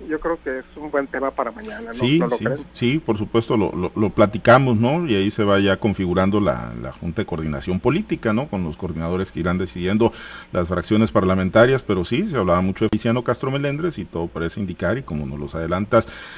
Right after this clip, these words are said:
Speaker 2: eh, Jorge Luis, pues que se van a decantar por Ambrosio Chávez, diputado local de ahí de la, de la región del Ébora, ¿no? De la zona de Salvador Alvarado. Bueno, gracias, Jorge Luis, y lo platicamos mañana, por supuesto, este tema.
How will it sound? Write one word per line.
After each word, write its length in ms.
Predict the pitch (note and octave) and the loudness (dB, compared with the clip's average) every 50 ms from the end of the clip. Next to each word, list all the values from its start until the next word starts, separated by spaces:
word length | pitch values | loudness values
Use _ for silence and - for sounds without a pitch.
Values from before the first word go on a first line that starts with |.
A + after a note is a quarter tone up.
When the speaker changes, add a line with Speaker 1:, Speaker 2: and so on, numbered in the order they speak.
| - - - | -18 -10 -4
Speaker 2:
eh, 380 | F#2+ F#2+ F2+ F2 F2 D#2+ E2+ D#2+ | -2 0 0 0 0 -2 -6 -6
Jorge 300 | - A2+ G#2 F2 A2 G#2 | -4 -6 -2 0 0 2
Luis, 260 | G#2 A2+ B2 A#2 - | 4 4 2 2 -2
pues 200 | - G#2+ F#2 - | -6 -8 -8 -6
que 100 | - F2+ | -8 -8
se 100 | - F#2+ | -6 -4
van 140 | F#2+ G2 G#2 | -4 -2 -2
a 80 | G#2 | -2
decantar 400 | G2 F2 - F2 E2+ - F#2+ F#2 | -4 -4 -4 -8 -8 -6 -8 -8
por 180 | - - G2 F2+ | -6 -4 -4 -4
Ambrosio 420 | E2+ E2+ E2+ G2 G2 - - G#2+ | -4 -4 -4 -6 -6 -4 -6 -6
Chávez, 500 | - - A#2 G#2+ A2 A2+ A2 G2 - - - | -2 2 2 2 4 2 2 0 -4 -6 -8
diputado 460 | G2 E2+ E2+ D#2+ - F2 - A2 A2+ | -8 -6 -8 -10 -8 -4 -2 -2 -2
local 260 | G#2 - - G#2 G#2 | -2 -2 -2 0 0
de 80 | G#2+ G2+ | 2 2
ahí 100 | F#2+ F#2+ | 2 2
de 120 | G2 F#2 | 2 0
la, 180 | E2 C#2+ C#2+ C#2+ | -2 -4 -4 -6
de 140 | D2+ E2+ | -6 -6
la 80 | E2 D#2+ | -6 -6
región 340 | D#2 E2 D#2+ - F#2+ F#2 F#2 | -6 -8 -8 -4 -4 -2 -2
del 160 | F2+ E2 D2 | -2 -4 -4
Ébora, 300 | C2 A#1 A1+ B1 - C#2 | -6 -8 -10 -10 -8 -4
¿no? 180 | E2+ A#2 B2 A2+ | -2 -2 0 0
De 100 | F#2+ D#2 | -2 -4
la 120 | C#2+ C#2+ | -8 -10
zona 200 | - D#2+ E2+ E2 | -10 -10 -10 -10
de 60 | D2+ | -10
Salvador 340 | C#2+ - C#2 B1+ C#2 C#2+ C#2 | -12 -12 -12 -10 -10 -10 -10
Alvarado. 400 | C2+ B1 A#1 - - - - C2 | -10 -10 -10 -10 -10 -12 -14 -8
Bueno, 240 | - G3 A3 G#3+ - - - - - - - - - - | -4 -2 0 0 -2 -2 -8 -16 -20 -20 -20 -16 -8 4
gracias, 400 | - B2 C#3 - F3 D#3+ - - | 6 6 8 8 8 6 6 6
Jorge 180 | D#3 C3 C#3+ | 2 4 6
Luis, 180 | C#3+ D#3+ F#3+ E3 F3 | 6 6 6 6 6
y 40 | |
lo 100 | D3 C3 | 4 6
platicamos 380 | A#2+ B2+ A2 - - D3 D3 C#3 | 4 4 2 4 6 6 6 8
mañana, 320 | B2 A2+ A#2 A#2+ A#2+ A#2 | 6 6 6 6 6 4
por 120 | - G2 E2 | 2 -2 -6
supuesto, 320 | F2+ - - G2+ - G#2 | -6 -4 -4 -2 -2 -2
este 160 | F2+ - F#2 | -4 -4 -6
tema. 260 | - - C#2+ A#1 - | -6 -6 -8 -10 -10